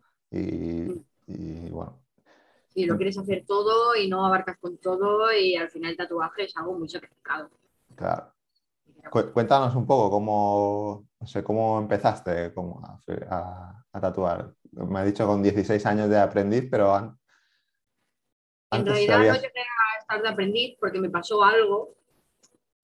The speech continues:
Speaker 2: algo que marcaría, digamos, toda mi carrera. <laughs>
Speaker 1: ¿Se
Speaker 2: Y
Speaker 1: puede
Speaker 2: es
Speaker 1: contar
Speaker 2: que
Speaker 1: o no?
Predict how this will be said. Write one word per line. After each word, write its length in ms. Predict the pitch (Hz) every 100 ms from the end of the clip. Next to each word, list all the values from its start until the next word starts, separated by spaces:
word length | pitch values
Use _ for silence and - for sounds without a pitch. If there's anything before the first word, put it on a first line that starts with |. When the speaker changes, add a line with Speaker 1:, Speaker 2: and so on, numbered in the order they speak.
| _ _ -
Speaker 2:
algo 320 | 202 214 226
que 80 | 226
marcaría, 540 | 214 208 196 214 233 233 233
digamos, 440 | 214 202 214 233 -
toda 180 | 214
mi 120 | 208 190
carrera. 380 | 185 160 147 - _ _
<laughs> 240 | 202 - -
Speaker 1:
¿Se 680 | 294 - 285 - 240 - - - - _ _ _ _ _
Speaker 2:
Y 160 | 98 98
Speaker 1:
puede 120 | 117
Speaker 2:
es 40 |
Speaker 1:
contar 360 | 120 110 113 127
Speaker 2:
que 40 |
Speaker 1:
o 40 | 107
no? 240 | 90 -